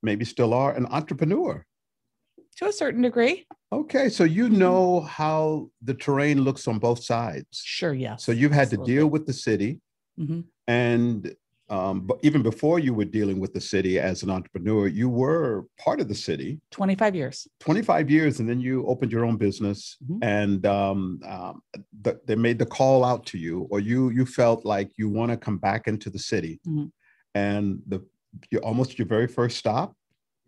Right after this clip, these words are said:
Speaker 1: is deputy director of the cannabis division.
Speaker 2: Yes.
Speaker 1: Wow.
Speaker 2: It was, it was, it was, you know, a, a great opportunity
Speaker 1: Okay.
Speaker 2: to be able to bring my experience of knowing, um,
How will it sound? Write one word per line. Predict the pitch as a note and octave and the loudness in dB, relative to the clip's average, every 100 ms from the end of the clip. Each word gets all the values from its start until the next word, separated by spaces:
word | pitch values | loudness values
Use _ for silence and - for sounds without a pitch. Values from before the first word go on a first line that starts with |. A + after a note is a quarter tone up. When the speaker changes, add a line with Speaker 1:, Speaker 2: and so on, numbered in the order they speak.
| _ _ D#3 | _ _ -2
Speaker 1:
is | A#2 C#3 D#3 - - _ _ _ - | 0 0 -2 -8 -20 _ _ _ -4
deputy | A2 A2 C3 B2+ | -4 -2 -2 -2
director | B2 A#2+ B2 - C3+ | 0 -2 -2 -4 -4
of | C3 | -2
the | C3 | -2
cannabis | C3+ C3+ G#3 B2+ | -2 -2 0 -2
division. | G2+ E2+ E2 - D#2 | -4 -6 -8 -10 -12
Speaker 2:
Yes. | G2 - - - _ | -16 -18 -20 -20 _
Speaker 1:
Wow. | - F#2+ C3+ G2 - - _ - | -10 -6 -4 -6 -10 -20 _ -6
Speaker 2:
It | F3 | -2
was, | E3+ D#3 - - | -2 -4 -10 -6
it | |
was, | E3+ D#3+ E3+ _ E3+ | -4 -4 -8 _ -10
it | D#3+ | -8
was, | F3 D3 D3+ - | -8 -10 -10 -10
you | D3+ | -6
know, | C#3 - - | -6 -8 -10
a, | D3+ - - | -10 -10 -8
a | E3 | -8
great | - A3 G3 | 0 2 4
opportunity | D3+ - - D3 C3+ G2+ B2 _ - - - | 2 -2 -6 -4 -4 -4 -10 _ -20 -20 -16
Speaker 1:
Okay. | - A2 | -14 -4
Speaker 2:
to | F3+ | -2
be | D#3+ D#3 | 0 0
able | D#3 D3+ | -2 -4
to | - D#3 | -6 -6
bring | D#3+ D3+ D3+ D3+ - | -2 2 2 0 -2
my | D3+ C3+ | -2 -2
experience | C3 - - - D3 C#3+ C#3 C3 B2 - - | -4 -12 -14 -4 0 0 0 -2 -8 -16 -8
of | C#3+ D#3 | -8 -2
knowing, | D3+ D3+ C#3+ C#3 C#3 D3+ - - _ _ _ _ _ | 2 4 4 0 -2 -6 -10 -20 _ _ _ _ _
um, | D#3 B2+ - | -12 -10 -8